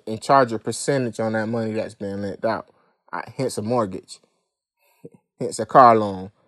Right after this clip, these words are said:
hence, uh, financing. Uh, a lot of people do this. I don't condone it, but a lot of people finance furniture. The interest rate that's being charged on that, that's how banks make money. Credit cards,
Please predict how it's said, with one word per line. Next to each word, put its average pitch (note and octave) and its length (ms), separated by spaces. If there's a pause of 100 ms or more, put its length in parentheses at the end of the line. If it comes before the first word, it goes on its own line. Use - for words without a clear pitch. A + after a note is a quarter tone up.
(420)
hence, A#2+ 360
uh, G#2 260 (1200)
financing. B2 720
Uh, A2 440 (360)
a - 80
lot B2+ 140
of B2+ 80
people B2 220
do B2 180
this. A#2 260
I A#2+ 200
don't A2 220
condone A2 400
it, G#2 80
but G#2+ 120
a G#2+ 60
lot A#2+ 180
of A#2 80
people A2 220
finance A2 480
furniture. G#2 500 (880)
The - 180
interest D#3 380
rate E3 340 (1000)
that's B2 200
being B2 200
charged C#3+ 400
on D3+ 140
that, D#3+ 260
that's - 220
how A#2+ 120
banks A#2+ 320
make G2+ 140
money. G#2+ 320 (160)
Credit B2+ 300
cards, G2+ 340